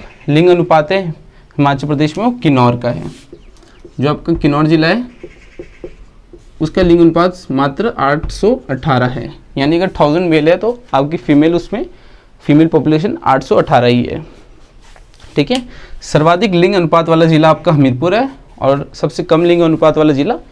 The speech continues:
किन्नौर है। अगर हम देखें ज़ीरो से छः वर्ष, यानी ज़ीरो से सिक्स वर्ष का हिमाचल प्रदेश का लिंग अनुपात कितना है, तो वो आपका है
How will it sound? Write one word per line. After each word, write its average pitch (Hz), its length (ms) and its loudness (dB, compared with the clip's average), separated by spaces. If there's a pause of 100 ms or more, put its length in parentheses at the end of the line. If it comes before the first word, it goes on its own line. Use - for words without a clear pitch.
(240)
किन्नौर 127 320 2
है। - 240 -8 (1300)
अगर 202 240 2
हम 220 180 2
देखें 196 260 2
ज़ीरो 165 260 4
से 214 160 -2
छः 180 300 2
वर्ष, 147 400 -4 (160)
यानी 160 220 2
ज़ीरो 165 200 2
से 185 120 -4
सिक्स 185 300 -8
वर्ष 175 220 0
का 170 180 0 (240)
हिमाचल 139 300 2
प्रदेश 147 240 -4
का 170 100 2
लिंग 147 160 2
अनुपात 147 300 0
कितना 160 240 -6
है, 214 100 -6 (480)
तो 151 80 -2
वो 160 60 4
आपका 160 300 2
है 214 280 -2